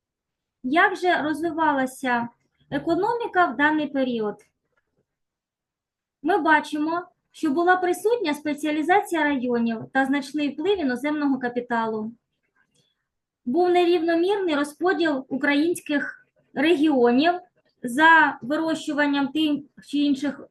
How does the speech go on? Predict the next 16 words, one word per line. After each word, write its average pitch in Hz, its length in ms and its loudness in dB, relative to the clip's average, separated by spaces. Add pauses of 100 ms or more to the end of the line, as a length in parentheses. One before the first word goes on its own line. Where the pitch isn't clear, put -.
продуктів 262 720 -4 (260)
харчування 302 920 0
та 294 400 4
вироблення 269 600 -2
сировини. 254 800 -4 (1120)
А 277 140 2
це 302 220 -4
означає 302 880 0 (420)
нерівномірний 285 840 0
розвиток. 233 640 -8 (1700)
Україна 294 720 0 (100)
перетворюється 269 800 -4
на 254 140 -2
один 262 300 -2
із 233 120 -4
головних 233 520 -4